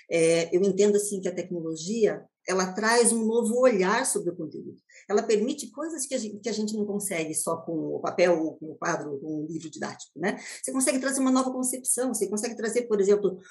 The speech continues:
um vídeo, você pode trazer um simulador, você pode trazer um jogo, alguma coisa que vai fazer com que aquele aluno tenha uma percepção diferente daquele conceito, né? Então, com isso, a gente entende que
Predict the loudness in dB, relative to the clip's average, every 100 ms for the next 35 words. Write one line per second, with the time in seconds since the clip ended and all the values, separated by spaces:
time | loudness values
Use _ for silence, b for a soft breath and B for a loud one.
0 | B 2 4 4 4 4 2 0 -2 -2
1 | 0 0 0 2 4 6 6 6 2 2
2 | 0 0 -2 6 8 8 6 0 -4 -2
3 | -2 2 2 2 B B 2 4 4 8
4 | 8 8 4 -2 -4 -4 -2 -2 -4 -6
5 | -10 B B -6 -2 0 -2 -2 0 0
6 | 0 0 -2 0 0 2 0 0 0 2
7 | 2 2 4 6 6 4 0 0 6 8
8 | 6 4 -4 -12 _ -6 -4 -2 -6 -8
9 | -10 -10 -10 -14 _ _ _ -6 -2 -2
10 | B B B 0 0 0 -2 0 0 0
11 | 0 0 -2 -2 -2 0 -2 -2 -6